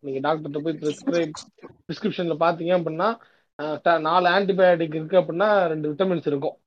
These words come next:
ஏன்னா அது வந்து உங்களை இது பண்றதுக்காக இருக்கும். அது எப்பவுமே ஒரு ஆன்டிபயோட்டிக்கோட விட்டமின்,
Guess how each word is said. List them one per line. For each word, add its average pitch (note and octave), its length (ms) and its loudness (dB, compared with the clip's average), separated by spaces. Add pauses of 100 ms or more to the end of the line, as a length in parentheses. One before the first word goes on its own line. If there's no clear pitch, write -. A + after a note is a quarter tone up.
ஏன்னா D#3+ 220 -4
அது E3 120 0
வந்து D#3 180 -2
உங்களை C#3+ 300 -2 (880)
இது D#3 120 0
பண்றதுக்காக D#3+ 560 4
இருக்கும். D3+ 320 -2 (180)
அது C#3 400 -2
எப்பவுமே F#3 320 -2
ஒரு F3 140 2
ஆன்டிபயோட்டிக்கோட F#3 560 2
விட்டமின், F#3+ 360 0